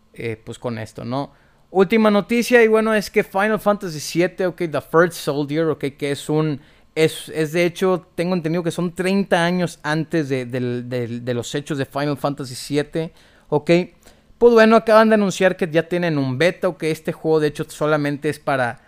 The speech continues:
lo que viene siendo móviles, y de hecho es, es un Battle Royale, ok, es un Battle Royale de Final Fantasy siete. Entonces,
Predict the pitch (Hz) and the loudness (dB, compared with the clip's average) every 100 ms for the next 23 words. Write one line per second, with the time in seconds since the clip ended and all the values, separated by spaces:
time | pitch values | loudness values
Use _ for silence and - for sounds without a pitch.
0 | _ _ 135 131 123 127 131 139 - 135 | _ _ -2 -2 -2 -4 -2 -2 -4 -4
1 | 120 127 165 175 185 190 - _ _ - | 0 4 6 6 4 0 -4 _ _ -4
2 | 165 180 185 190 - 196 196 _ - 151 | 0 2 2 0 0 0 0 _ -6 -6
3 | 151 - 165 - 180 175 160 170 147 135 | -6 -8 -8 -4 -4 2 2 2 0 -2
4 | 120 120 - 139 151 147 147 139 131 131 | -4 -8 -8 -8 -4 -2 0 0 -2 -2
5 | 135 131 - 120 123 117 - 117 127 117 | -2 -4 -6 -6 -6 -8 -10 -10 -10 -12
6 | 113 - 117 113 - 110 _ _ _ - | -14 -12 -12 -12 -12 -16 _ _ _ -8
7 | 131 123 139 143 151 156 | -6 -4 -4 0 0 0